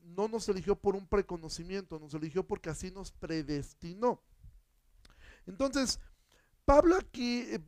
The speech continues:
a-, al decir esto, ¿sí? Vamos ahora sí al versículo catorce. "¿Qué pues diremos? ¿Hay injusticia en Dios?". En ninguna manera.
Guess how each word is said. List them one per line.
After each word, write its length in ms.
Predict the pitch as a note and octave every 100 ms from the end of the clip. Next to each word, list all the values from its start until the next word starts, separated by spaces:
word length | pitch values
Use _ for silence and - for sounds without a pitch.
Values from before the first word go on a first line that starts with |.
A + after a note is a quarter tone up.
| -
a-, 300 | F#3+ G3+ F#3+
al 120 | G3+
decir 380 | G#3 - A#3+ A3+
esto, 480 | G3 - - C#3+ C#3+ _
¿sí? 340 | - F3+ F3+ - - - _ _ _ _ _ -
Vamos 460 | G3 A#3+ C4 A3+
ahora 240 | G#3+ A3 G#3+
sí 140 | A3
al 80 | G#3
versículo 520 | G3 G#3+ - G#3+ F#3
catorce. 640 | D#3+ - G3+ F3 - B2+ - _ _
"¿Qué 180 | - D4
pues 380 | - C#4+ C#4 A3
diremos? 680 | G#3+ G#3+ F#3+ C#3+ C#3 - - _ _ _ _ -
¿Hay 320 | A3 C#4 D4
injusticia 1040 | C#4+ - G3+ F#3 - - A3+ A#3 - E3+
en 200 | D#3+ D#3
Dios?". 600 | D#3 G3 E3+ E3+ - - _ _ _ _ _ _
En 160 | D#3+ E3
ninguna 380 | D#3+ D#3+ G3 D#3+
manera. 400 | C#3+ F3 B2